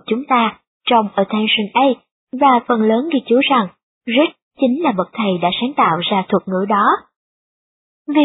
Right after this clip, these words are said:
vậy bây giờ, hãy giả sử rằng bạn không chỉ ưu việt trong ngành, mà còn là một người tiên phong, một nhà khoa học, nhà thám hiểm.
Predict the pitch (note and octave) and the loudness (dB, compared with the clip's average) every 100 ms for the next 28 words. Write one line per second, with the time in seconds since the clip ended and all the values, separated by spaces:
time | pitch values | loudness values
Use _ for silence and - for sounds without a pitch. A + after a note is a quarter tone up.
0 | C#4 A#3+ A3 A3+ A#3+ - B3+ A#3+ G#3+ _ | 2 2 2 0 0 2 2 2 0 _
1 | _ - C#4 B3+ C#4+ C#4 - A3 - A#3 | _ -4 0 0 0 -2 0 0 0 -4
2 | G3 _ _ _ A#3 G#3+ F3+ G3 A3+ G#3 | -4 _ _ _ 0 0 0 -2 -4 0
3 | G#3+ A3 A3 - G3+ - - G#3 G3+ A3 | -2 0 0 0 -2 -2 -4 -2 -2 -2
4 | F#3+ - _ - C4 C4 A#3 A3+ G#3+ G3 | -4 -8 _ -6 -2 0 0 0 -2 -2
5 | - G#3 F#3 - B3 A#3 D4 D4+ C4 - | -4 -2 -2 -2 -2 -2 -2 -2 -4 -12
6 | _ - D4 C#4+ C4 A3+ B3 A#3 A#3 G3 | _ -6 -4 0 -2 -2 -4 -2 -2 -2
7 | _ _ A3+ A3+ F3+ A3+ C#4+ C#4+ G3 | _ _ -4 -2 -4 -6 -4 -2 -2